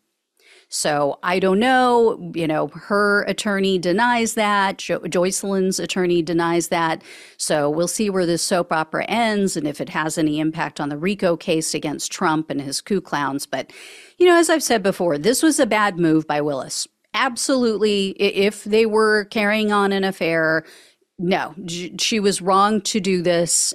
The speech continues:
knowing this was such a huge case, knowing that this was gonna be scrutinized so much. You know, she should have been thinking with her head instead of her hooch.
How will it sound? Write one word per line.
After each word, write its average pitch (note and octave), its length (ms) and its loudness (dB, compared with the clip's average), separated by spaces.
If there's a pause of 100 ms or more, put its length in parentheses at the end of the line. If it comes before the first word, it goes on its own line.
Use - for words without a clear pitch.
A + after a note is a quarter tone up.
knowing G3 500 2
this F#3+ 220 0
was F3 140 -4
such G#3 300 -2
a A#3 60 -2
huge G3 340 -4
case, D#3+ 460 -2
knowing E3+ 300 2
that E3+ 160 0
this - 240 -6
was D#3 120 -6
gonna D3+ 200 -4
be C#3+ 140 -8
scrutinized G3+ 1120 0 (340)
so B3+ 400 2
much. D#3 500 0 (280)
You F3+ 100 0
know, E3 160 2
she E3 160 -2
should D4+ 260 2
have D4+ 80 2
been C#4 180 4
thinking B3 420 0
with F#3+ 140 0
her F3 120 2
head B3+ 340 2
instead F#3 420 0
of E3+ 80 -4
her E3 120 0
hooch. - 480 -6